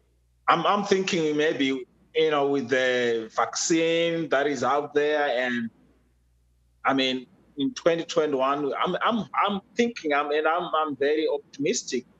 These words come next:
We might, you know, start turning the curve, you know.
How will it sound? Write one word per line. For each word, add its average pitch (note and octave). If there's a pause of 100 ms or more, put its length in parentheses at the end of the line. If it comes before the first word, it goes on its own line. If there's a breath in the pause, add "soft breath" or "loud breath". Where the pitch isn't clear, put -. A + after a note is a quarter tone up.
(760)
We B2+
might, D3
you D#3
know, B2
start C#3+
turning C3+
the A#2
curve, C3 (1120)
you B2
know. A#2+